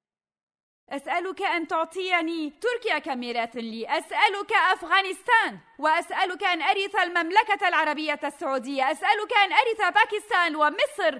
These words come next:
والمغرب ولبنان وليبيا وسوريا وإيران والعراق كميراث لي. أسألك يا رب، وأنا مستعدة لدفع الثمن، لأن هناك ثمنًا ما.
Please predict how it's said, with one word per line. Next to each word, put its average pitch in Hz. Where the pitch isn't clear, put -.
والمغرب 403
ولبنان 392
وليبيا 330
وسوريا 381
وإيران 403
والعراق 330
كميراث 254
لي. 240
أسألك 453
يا 302
رب، 240
وأنا 453
مستعدة 480
لدفع 403
الثمن، 330
لأن 277
هناك 262
ثمنًا 254
ما. 202